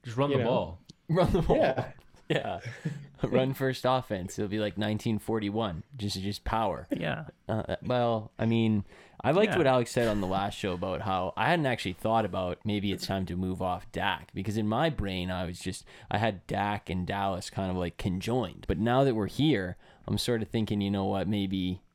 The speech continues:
Speaker 3: maybe a divorce would be nice at this point. Or maybe I,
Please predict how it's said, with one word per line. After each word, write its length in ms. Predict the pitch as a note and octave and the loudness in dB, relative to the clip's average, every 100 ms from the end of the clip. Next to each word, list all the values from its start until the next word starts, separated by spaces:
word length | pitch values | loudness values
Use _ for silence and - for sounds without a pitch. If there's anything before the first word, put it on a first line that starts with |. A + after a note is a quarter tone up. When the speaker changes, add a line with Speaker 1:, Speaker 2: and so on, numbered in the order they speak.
| _ _ _ _ - | _ _ _ _ -2
Speaker 3:
maybe 280 | E3 B2+ G2 | 2 2 0
a 40 | |
divorce 440 | F2 F2+ F2 E2+ D#2 | -2 -4 -4 -4 -6
would 120 | D#2 | -4
be 100 | C2 | -4
nice 280 | A#1+ - - | -4 -6 -8
at 80 | |
this 180 | - C#2 | -10 -12
point. 280 | - F2 C2+ | -6 -4 0
Or 60 | G2+ | 0
maybe 320 | B2 B2 | 2 2
I, 80 | A2+ | 0